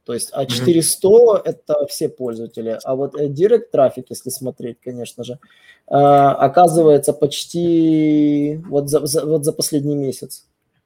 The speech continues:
Speaker 2: Да, ещё
Speaker 1: Тысяча сто, тысяча сто, то есть за
Speaker 2: Мгм.
Speaker 1: последний месяц тысяча сто визитов, э, две восемьсот реферальных. То есть пример со статьёй, то есть ты не понимаешь, рефе-, директ трафик никогда вам не скажет реально, откуда он пришёл. Если по рефералу ещё как-то вы можете отследить,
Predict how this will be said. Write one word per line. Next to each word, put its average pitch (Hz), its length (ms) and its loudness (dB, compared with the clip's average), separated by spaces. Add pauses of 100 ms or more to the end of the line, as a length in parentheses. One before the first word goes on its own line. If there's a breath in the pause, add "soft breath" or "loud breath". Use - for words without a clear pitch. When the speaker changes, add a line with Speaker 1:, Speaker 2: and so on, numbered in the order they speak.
(380)
Speaker 2:
Да, 123 100 2
ещё 196 240 4
Speaker 1:
Тысяча - 40 2
сто, - 380 0 (140)
тысяча 180 360 -4
сто, 139 300 -4
то - 140 -12
есть 117 120 -14
за 143 60 -6
Speaker 2:
Мгм. 143 60 -12
Speaker 1:
последний 156 380 0
месяц 185 320 -2
тысяча - 380 -6
сто - 180 -2
визитов, 151 520 -2 (260)
э, 151 100 0
две 143 220 0
восемьсот 165 460 -2
реферальных. 131 600 -2 (420)
То - 80 -2
есть - 100 -4 (380 loud breath)
пример 185 440 2
со - 140 -8
статьёй, 208 440 -2
то 277 100 -4
есть 226 100 -8
ты 185 60 0
не 202 100 -4
понимаешь, 214 380 -2
рефе-, 160 200 -4
директ 214 380 -2
трафик 220 340 -2
никогда 185 300 0
вам 175 100 -2
не 160 60 -6
скажет 220 320 -4
реально, 185 380 2
откуда 151 280 -6
он 139 100 -6
пришёл. 127 360 -10
Если 147 200 -4
по - 100 -2
рефералу 175 420 0
ещё 139 180 -4
как-то - 200 -6
вы 147 100 0
можете 254 300 2
отследить, 127 480 -8